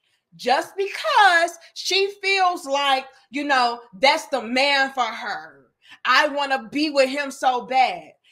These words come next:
She goes on to say that this ex of hers, or this man, whoever he is, right, has a baby on the way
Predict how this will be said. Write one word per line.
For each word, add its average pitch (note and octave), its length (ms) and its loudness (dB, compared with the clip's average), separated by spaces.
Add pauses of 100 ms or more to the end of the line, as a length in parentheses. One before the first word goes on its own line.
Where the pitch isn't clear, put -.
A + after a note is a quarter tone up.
She F#4 280 -4
goes D#4 360 -2
on F#4 320 -2
to D#4 160 -12
say G3 520 -6 (200)
that D4+ 280 -2
this F4 260 -8 (140)
ex G4+ 240 2
of C#4+ 160 -4
hers, B3+ 320 0
or B3 100 -4
this D4+ 220 -10
man, D4+ 540 -4
whoever C#4+ 460 -4
he D4+ 100 -12
is, A#3 560 -8 (180)
right, C#4 400 0 (220)
has F4+ 300 0
a F4+ 200 2
baby D#4 500 2
on A3+ 220 -8
the F#3 80 -14
way C#3+ 340 -18